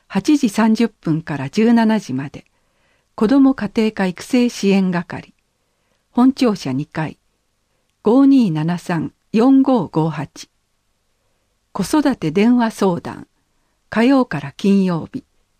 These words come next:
祝日等除く、十三時から十五時まで。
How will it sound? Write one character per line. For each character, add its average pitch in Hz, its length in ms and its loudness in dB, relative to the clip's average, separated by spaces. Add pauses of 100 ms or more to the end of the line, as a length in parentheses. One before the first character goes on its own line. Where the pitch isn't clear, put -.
(160)
祝 - 260 -4
日 - 240 -6
等 170 260 -4
除 127 380 -10
く、 - 160 -16 (640)
十 254 180 2
三 277 300 2
時 165 100 -6
か 156 140 -8
ら 139 120 -10
十 240 280 2
五 185 140 -2
時 156 120 -6
ま 135 140 -10
で。 - 180 -20